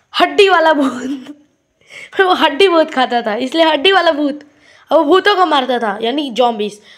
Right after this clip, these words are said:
ज़ॉम्बीज भाई मुर्दा होते हैं, तो उनको मैं भूत बोलूँगा, तो हड्डी वाला भूत मैंने उसका नाम रख दिया था। अरे भाई, भूत मत समझना, कुत्ता है, कुत्ता, मेरा कुत्ता है। मैं देखो, भाई, फर्नेस बनाना है तो कोबलस्टोन चाहिए।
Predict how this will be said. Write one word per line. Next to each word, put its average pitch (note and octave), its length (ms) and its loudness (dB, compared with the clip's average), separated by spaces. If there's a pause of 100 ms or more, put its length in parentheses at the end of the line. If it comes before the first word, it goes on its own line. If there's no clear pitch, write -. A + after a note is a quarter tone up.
(140)
ज़ॉम्बीज E4+ 320 4
भाई G4+ 120 4
मुर्दा F4+ 300 4
होते E4+ 220 0
हैं, D4+ 180 -2 (380)
तो D#4 60 -2
उनको E4 140 -2
मैं F4+ 160 2
भूत D#4 260 0
बोलूँगा, A#3 380 -4 (340)
तो D#4+ 80 0
हड्डी D4+ 260 0
वाला E4+ 200 2
भूत D#4 200 -2
मैंने C#4+ 280 -2
उसका - 180 -6
नाम A#3+ 240 -4
रख B3 120 -6
दिया A#3+ 180 -10
था। B3 140 -8 (300)
अरे A3 140 -4
भाई, B3 180 0
भूत E4+ 280 2
मत F4+ 180 0
समझना, E4 460 0 (440)
कुत्ता D#4 280 -2
है, D4+ 140 0
कुत्ता, D4+ 380 -4
मेरा C4+ 180 -4
कुत्ता C#4+ 380 -2
है। B3 140 -2 (680)
मैं G#3+ 60 -16
देखो, A#3+ 280 -2 (480)
भाई, A#3 100 -2
फर्नेस C#4+ 400 0
बनाना C#4 260 0
है C4+ 60 0
तो C4+ 160 -8
कोबलस्टोन C4+ 540 0
चाहिए। A#3+ 340 -4